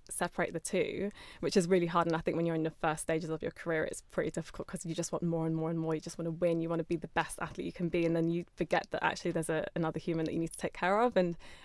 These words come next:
I think I was, uh, I think, neglecting that human side for a long time, and only now am I really connecting to her <laughs> and giving her what she needs. Um, so it is re-, a fine line, and you really have to sit yourself down and think, How am I gonna split my week up to make sure I give both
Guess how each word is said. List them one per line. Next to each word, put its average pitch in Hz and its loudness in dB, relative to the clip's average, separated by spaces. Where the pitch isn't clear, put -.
I 185 6
think 190 4
I 180 6
was, 175 2
uh, 160 4
I 170 -2
think, 175 2
neglecting 170 0
that 165 -2
human 160 0
side 156 -2
for - -2
a - 2
long 160 0
time, 160 0
and 160 -2
only 170 4
now 160 2
am 160 -2
I 156 2
really 165 0
connecting - -4
to - -2
her 165 2
<laughs> 359 6
and 269 12
giving 202 8
her 180 6
what 175 4
she 175 2
needs. 175 0
Um, 180 8
so 190 6
it 190 8
is 214 10
re-, 208 8
a 185 4
fine 185 6
line, 170 4
and 170 4
you 170 2
really 185 0
have 175 -6
to - -6
sit - -2
yourself 165 0
down 160 2
and 165 -2
think, 160 0
How 180 2
am 180 2
I - 0
gonna 170 0
split - 0
my 165 0
week 165 -2
up - 0
to - -2
make 165 0
sure 165 0
I 160 0
give 160 -4
both 165 0